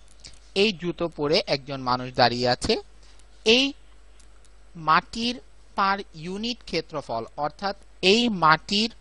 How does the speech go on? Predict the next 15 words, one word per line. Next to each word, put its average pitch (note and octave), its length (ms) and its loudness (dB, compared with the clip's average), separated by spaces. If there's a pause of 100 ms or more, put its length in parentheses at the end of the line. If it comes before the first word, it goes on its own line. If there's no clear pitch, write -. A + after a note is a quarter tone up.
(280)
ওয়ান E3 300 8
meter F3+ 400 2
স্কয়ার G#3 540 2
যে D#3 280 -2
যতটুক E3 420 -4 (100)
জায়গা B2+ 360 6
রয়েছে, E3 400 2 (580)
ততটুক A3+ 480 -6 (100)
জায়গার E3+ 380 6
ওপর F3 380 -2 (580)
এই G#3 240 6
জুতো F#3+ 600 -2 (380)
যে D3 300 2
বল C#3+ 340 4
প্রয়োগ A3+ 340 2